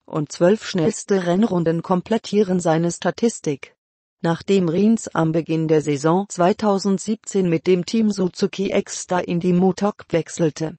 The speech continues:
erreichte er bisher fünf Top-zehn Platzierungen.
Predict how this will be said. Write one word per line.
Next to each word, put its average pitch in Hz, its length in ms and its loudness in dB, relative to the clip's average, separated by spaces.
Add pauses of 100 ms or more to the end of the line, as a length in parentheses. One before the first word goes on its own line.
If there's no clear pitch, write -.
(160)
erreichte 160 520 -2
er 190 260 4
bisher 180 460 -2
fünf 208 400 -2
Top-zehn 170 640 -4
Platzierungen. 156 920 -2